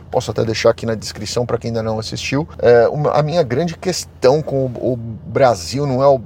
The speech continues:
o povo, não é o, não, perdão, não é o país, é o povo, né? Infelizmente, a falta de cultura, a falta de educação, a falta de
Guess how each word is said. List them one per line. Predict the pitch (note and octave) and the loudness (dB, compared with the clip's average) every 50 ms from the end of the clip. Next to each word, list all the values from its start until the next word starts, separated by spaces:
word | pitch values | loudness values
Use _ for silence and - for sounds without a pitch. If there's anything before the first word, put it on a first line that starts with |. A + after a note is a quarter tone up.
| F2 - | -8 -10
o | - B2 A#2 - - - - | -8 -8 -8 -8 -8 0 4
povo, | A#2 C3 C#3+ C3+ - - - - - | 4 6 6 4 2 -2 -6 -8 -2
não | A2+ C3 | 2 4
é | C3+ | 4
o, | C3 C3 | 6 6
não, | C3+ C#3 C3 | 4 2 2
perdão, | - - B2+ G2 A#2+ B2 A#2 | 2 2 2 2 2 2 2
não | A#2 A#2 | 4 6
é | B2 | 6
o | C#3+ D3 | 6 6
país, | B2+ - C3 A#2 G#2 A2 C3+ D3+ C#3 G#2+ F2 | 4 2 2 2 2 2 0 -2 -4 2 4
é | B2 | 4
o | A2+ G2+ | 4 4
povo, | - - G#2+ A2+ A#2 A2+ G2+ F2 D2 D2+ F2 F2 - - - | 2 -2 2 2 2 2 2 -2 -8 -14 -16 -16 -18 -16 -14
né? | - G#2 G#2+ A2 A2+ G#2+ G#2 G#2 G#2 - | -10 -6 -4 -4 -4 -2 -2 -2 -2 -2
Infelizmente, | - A#2 B2 - - B2 A#2 G#2+ G#2 G2+ A2+ A#2 A#2+ A2+ - | -4 -6 -8 -6 -6 -6 -6 -6 -8 -6 -6 -6 -4 -4 -4
a | A2+ | -4
falta | - - B2+ A#2+ A#2+ A#2 A#2+ | 0 4 4 6 6 4 0
de | A2 A2+ A2 | -8 -10 -12
cultura, | - - A#2 A2+ F#2+ - - - A2+ A#2 G2+ | -12 -10 -10 -10 -12 -12 -12 -6 -4 -2 -2
a | |
falta | - - - A#2 - - A2 | 0 0 0 0 0 -2 -6
de | G#2+ A2 | -6 -6
educação, | G#2 G#2+ - - G#2+ G#2 - - - - A2+ A2 G#2+ G#2 | -8 -6 -6 -6 -6 -6 -8 -8 -6 -4 -4 -2 -2 -4
a | |
falta | G2 - - A2 A2+ A2+ G#2 - G#2+ G2+ | -4 0 4 4 4 4 4 0 -6 -8
de | G2+ G2+ G#2+ G2+ G2 G2+ G2 F#2+ F#2 | -8 -10 -10 -10 -8 -8 -8 -8 -10